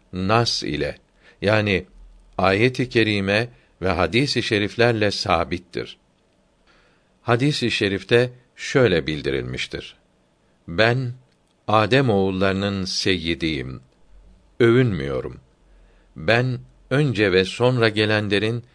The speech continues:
en kerimiyim, övünmüyorum." Hazreti Muhammed aleyhi mines salavati eftaluha ve minet tahiyyatü ekmeluha,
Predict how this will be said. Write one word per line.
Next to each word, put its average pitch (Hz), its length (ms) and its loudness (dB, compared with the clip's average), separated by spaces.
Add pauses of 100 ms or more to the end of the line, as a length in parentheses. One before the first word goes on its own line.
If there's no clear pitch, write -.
(440)
en 147 260 0
kerimiyim, 82 920 -2 (640)
övünmüyorum." 82 840 0 (1300)
Hazreti 156 440 0
Muhammed 90 560 -2 (760)
aleyhi 110 480 2
mines 107 280 -2
salavati 98 720 0
eftaluha 107 800 0 (500)
ve 90 160 0
minet 110 440 -2
tahiyyatü 95 720 0
ekmeluha, 87 920 -4